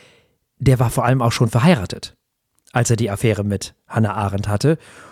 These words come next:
Und deswegen musste diese Beziehung natürlich irgendwann beendet werden. Und deswegen hat er Hannah Arendt angehalten, doch nach Heidelberg zu gehen, um dort bei Jaspers zu studieren. Das tat sie dann auch.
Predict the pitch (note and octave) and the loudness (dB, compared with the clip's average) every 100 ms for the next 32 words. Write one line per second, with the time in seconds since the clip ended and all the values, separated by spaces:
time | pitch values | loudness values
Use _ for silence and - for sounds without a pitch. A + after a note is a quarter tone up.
0 | - - - G3 A3+ G#3 - C3+ E3 A3 | -20 -6 0 2 2 0 2 2 4 2
1 | - D3+ F3+ - C#3+ D#3+ C3+ C3+ - F#3 | 2 0 0 0 0 0 0 -2 0 2
2 | E3+ C#3 - C#3+ B2 D#3+ E3 C3 B2 A2 | 2 0 0 -2 0 0 2 2 0 0
3 | D3 E3+ A#2+ F#2+ G2 E3+ G3+ - - - | 2 2 2 -2 2 2 2 -4 -20 -20
4 | _ _ D3+ D3 G3+ G#3+ - A3 A3+ A#3 | _ _ 0 2 2 2 2 2 4 4
5 | B3+ _ _ _ _ _ _ - - F#3 | 2 _ _ _ _ _ _ -8 -2 -2
6 | - D#3+ E3 C#3+ E3 D3 C3+ D3 C#3 C3 | 0 0 2 2 2 2 2 2 2 2
7 | C3+ A#2 B2+ C#3 C3 - G3 B2 B2 G#2 | 2 2 0 2 0 2 0 2 2 0
8 | F#2 - - A2+ B2 F3 F3+ - - - | -2 -4 -4 0 4 4 2 -4 -20 -20
9 | _ _ _ _ _ _ _ _ _ _ | _ _ _ _ _ _ _ _ _ _
10 | _ - D#3+ C3+ B2+ C3 - C3+ C3+ B2+ | _ 0 2 4 4 4 0 2 4 4
11 | B2+ - F#2+ - G2+ - G2 G#2+ F2+ - | 2 -2 -6 -6 -8 -8 -10 -10 -14 -18
12 | _ _ _ _ _ - B2 C3 - C#3+ | _ _ _ _ _ -8 0 0 0 0
13 | F3+ - C3 G#2 G2 C3 A#3+ - | 2 2 2 0 0 -2 -2 -8